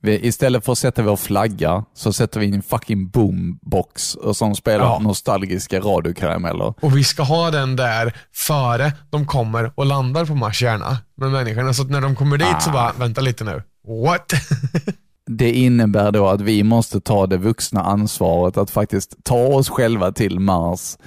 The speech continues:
Speaker 1: Sen måste vi ju liksom bo där ett tag för att liksom komma på hur vi ska få elektroniken till... Äh, det, det blir, det blir ett vuxet ansvar som jag nog inte vill ta innan någon annan är där, alltså.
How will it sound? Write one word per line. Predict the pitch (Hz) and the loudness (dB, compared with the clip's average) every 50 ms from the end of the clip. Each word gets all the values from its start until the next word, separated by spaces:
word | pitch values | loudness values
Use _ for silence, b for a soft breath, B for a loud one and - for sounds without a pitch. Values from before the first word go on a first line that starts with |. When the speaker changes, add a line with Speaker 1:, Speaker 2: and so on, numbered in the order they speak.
| B B B B - | B B B B -10
Speaker 1:
Sen | - - 127 113 | -4 0 0 2
måste | 117 135 143 - 135 | 2 2 2 2 2
vi | 120 | 2
ju | 117 113 113 | 4 4 4
liksom | 107 113 - - 117 107 98 | 2 0 0 0 0 0 2
bo | 98 143 113 95 117 151 | 2 2 4 4 4 4
där | 190 185 123 101 90 | 4 2 2 2 2
ett | 95 - | 0 0
tag | - 92 80 78 92 95 104 | 0 0 2 2 2 0 0
för | - 123 113 | 0 0 0
att | 104 | 2
liksom | 104 98 - 117 107 104 104 104 - _ - | 0 0 0 2 2 2 0 -2 -4 _ -4
komma | - 113 113 110 107 107 | -2 0 0 0 0 0
på | - 135 117 104 101 104 104 - - b b b | 2 2 4 4 4 2 2 0 -4 b b b
hur | b - 143 143 131 | b 2 4 4 4
vi | 110 127 120 | 4 2 0
ska | - - 127 110 | 0 0 -2 -2
få | - - 123 113 107 104 104 104 - - | 0 0 2 2 4 4 2 0 -2 -2
elektroniken | 135 123 117 110 - - 120 117 123 120 113 104 - - 113 107 107 107 110 104 | 0 0 0 0 0 0 2 2 4 4 2 2 0 0 0 0 0 0 -2 -4
till... | - - 131 120 110 110 | -2 0 2 2 4 2
Äh, | 110 - - 110 98 | 2 2 2 2 2
det, | 95 110 - | 2 0 -2
det | - 104 - 131 127 113 | -4 -4 0 0 0 0
blir, | 104 - 120 117 | 2 0 0 0
det | 110 117 | 0 0
blir | 98 107 127 123 110 | 0 2 2 2 0
ett | 107 95 | 0 0
vuxet | 104 123 - - - 117 - | 0 0 0 0 -2 0 2
ansvar | 107 110 110 110 - 113 104 | 2 2 2 0 0 -2 -2
som | - 113 113 | 0 2 2
jag | 110 107 104 | 4 4 4
nog | 107 107 101 | 4 4 4
inte | 104 107 107 | 2 2 0
vill | 101 98 104 | -2 -2 -2
ta | - - 120 104 98 101 110 | -2 -2 0 2 2 2 2
innan | 113 117 110 | 2 2 2
någon | 107 110 107 | 2 2 2
annan | 107 110 107 107 104 104 | 2 2 2 2 2 2
är | 104 104 | 2 2
där, | 98 117 - - - - - | 2 0 0 0 -2 -2 -4
alltså. | - - - - 104 | -6 -6 -6 -8 -10